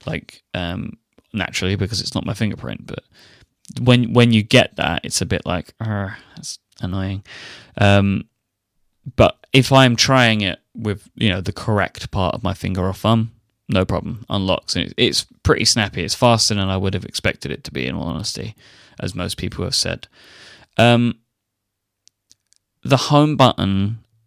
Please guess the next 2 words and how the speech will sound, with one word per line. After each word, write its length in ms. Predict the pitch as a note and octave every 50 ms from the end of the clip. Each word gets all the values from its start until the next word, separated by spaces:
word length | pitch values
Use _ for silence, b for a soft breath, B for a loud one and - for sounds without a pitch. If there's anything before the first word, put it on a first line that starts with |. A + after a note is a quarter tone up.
| _ _ _ _ _ _ _ _ _ _ _ -
feels 680 | F#2+ G2 G2 G2 F#2+ F#2+ F#2+ F#2 G2 - - - - - _ _ _ _ _ _ _ _ _
weird. 560 | - D#2 E2+ D#2 C2+ - - - _ -